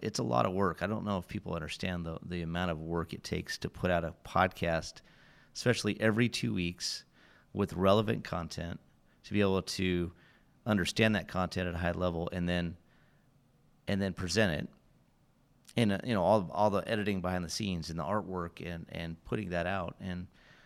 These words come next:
I think that's what really has helped us become successful, is we've put out the content. Obviously, I, I think it's, it's gotten better as we've gone on. Um,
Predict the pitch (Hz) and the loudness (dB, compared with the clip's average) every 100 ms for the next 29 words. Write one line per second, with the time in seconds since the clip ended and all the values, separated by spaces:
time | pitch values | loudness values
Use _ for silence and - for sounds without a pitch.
0 | - - 104 143 131 135 - 127 113 113 | -12 -6 -2 -2 2 2 2 -2 0 2
1 | 113 98 92 - 101 - 98 92 - 87 | 4 4 0 0 0 0 -2 -4 -6 -4
2 | 95 87 - 123 123 - 85 85 90 - | -4 -4 -4 -4 -4 -6 -10 -6 -8 -6
3 | - 95 90 101 - - 95 90 87 92 | -2 2 2 0 -6 -2 0 0 0 -2
4 | 87 90 90 - 90 90 87 - - - | -2 0 -2 -4 -4 -4 -6 -14 -20 -20
5 | - _ _ - - 50 50 90 - 104 | -20 _ _ -20 -6 -4 -2 -4 -4 -2
6 | 85 - - 90 - 98 87 80 92 95 | -2 -4 -6 -6 0 0 2 2 4 4
7 | 95 90 82 90 85 82 85 80 92 76 | 2 0 -2 -2 -4 -2 -2 0 -2 -2
8 | 85 107 - - - 85 82 85 | -4 -8 -14 -10 -2 0 0 -2